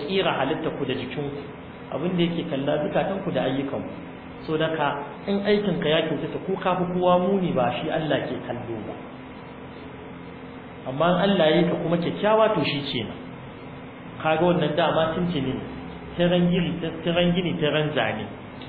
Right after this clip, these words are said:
Amma ka zo daga baya ga yadda Allah ya halicce ka, ka ce kai sai ka canza. To shi kenan. Ai mun ga, mun ga, mun ga, mun ga Michael Jackson.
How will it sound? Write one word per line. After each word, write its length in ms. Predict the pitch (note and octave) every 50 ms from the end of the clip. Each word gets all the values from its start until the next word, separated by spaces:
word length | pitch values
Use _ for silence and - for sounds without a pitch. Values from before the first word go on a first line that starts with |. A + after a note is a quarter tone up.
| - - - - - - - - - - - -
Amma 360 | C3+ C#3 D3 E3 F3+ F#3 -
ka 80 | E3 D3
zo 180 | C#3 F3 G3+ F#3+
daga 220 | F3 E3 C#3 C3
baya 320 | B2+ D3+ D#3 D#3+ D#3+ E3 D#3
ga 140 | D3 C#3+ C#3
yadda 280 | D#3 G3 G#3+ - F#3 D3+ D3
Allah 220 | E3+ E3+ E3+ D#3+
ya 80 | D3+ D3+ C#3+
halicce 180 | B2 - - D#3
ka, 100 | D3+ D3 C3+
ka 80 | C#3 C3
ce 120 | - D#3 C#3
kai 160 | - D3 C#3+
sai 140 | D3 D#3 -
ka 160 | D#3 D#3+ D3+ D3 D3
canza. 340 | D#3 D#3 D#3 D3+ - A#2 F#2+ E2 - - - - - - - -
To 80 | D3+
shi 180 | C#3 - - G3 -
kenan. 300 | - - C3+ A#2 G#2+ G#2+ - - - - - -
Ai 180 | - F3+ G3
mun 200 | G3+ G3+ G3 F#3+
ga, 280 | F3+ F#3 F#3 F3 F3+ F3+
mun 160 | F3+ F3+ F3+
ga, 240 | E3+ F3+ F3 F3 F3
mun 160 | F3 F3+ F3+
ga, 80 | F3 F3
mun 200 | F3 F3+ F3+ F3
ga 80 | F3
Michael 480 | F3 F3 F3 F3+ F3 F3 D3+ A#2+ - -
Jackson. 400 | C3+ A#2+ - - - - - -